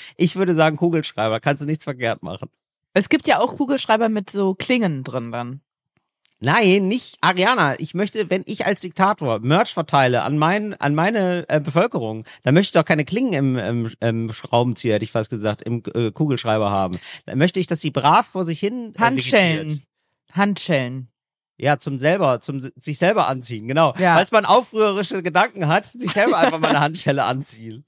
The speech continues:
Speaker 1: Ja,
Speaker 2: Ja,
Speaker 1: so.
Speaker 2: so.
Speaker 1: So, so wär gut. Ja, so
Speaker 2: Mhm.
Speaker 1: wird doch wieder ein Schuh draus.
Speaker 2: So wird ein
Speaker 1: Naja,
Speaker 2: Schuh draus.
Speaker 1: ich bin total aufgeregt, Ariana. Es wird auch gefilmt,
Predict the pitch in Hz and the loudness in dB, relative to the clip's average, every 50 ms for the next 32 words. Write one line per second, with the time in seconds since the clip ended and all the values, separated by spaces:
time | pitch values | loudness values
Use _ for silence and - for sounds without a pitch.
0 | _ _ - - 185 185 165 143 196 165 170 185 185 170 151 135 131 - _ _ | _ _ -4 2 2 4 4 2 0 -2 0 0 2 2 0 -2 -4 -12 _ _
1 | _ _ _ _ - 180 220 208 - - 127 151 190 180 165 294 226 127 107 98 | _ _ _ _ -8 -8 -8 -8 -10 -6 -4 -4 -4 -2 -4 -6 -6 -6 -10 -12
2 | 95 - - - _ _ _ - 104 98 - - - 170 151 165 156 156 156 165 | -12 -12 -16 -20 _ _ _ -10 -8 -8 -8 -4 -4 -2 0 0 0 0 -2 -2
3 | 135 113 117 117 117 113 110 - - 131 117 - 92 90 92 90 90 - - _ | -4 -4 -6 -6 -6 -6 -6 -8 -10 -12 -12 -8 -6 -4 -4 -4 -6 -8 -14 _
4 | - - - - - 170 170 165 165 151 147 143 127 117 107 104 120 120 127 139 | -20 -20 -16 -2 0 2 2 4 4 4 4 6 4 4 2 2 2 0 0 2
5 | - 156 147 - 185 180 160 180 156 - 165 151 143 101 135 131 - _ 127 120 | 2 0 2 4 2 4 4 0 2 4 2 4 4 4 2 0 0 _ -6 -6
6 | - - 95 107 113 110 101 101 107 113 101 117 - 156 165 - 120 - - - | -4 -4 -4 -2 0 0 0 0 0 -2 -4 -2 0 0 2 2 0 -2 -2 -8
7 | - - - 185 185 180 180 180 185 180 - - | -14 -4 -2 0 0 0 0 -2 -4 -8 -10 -16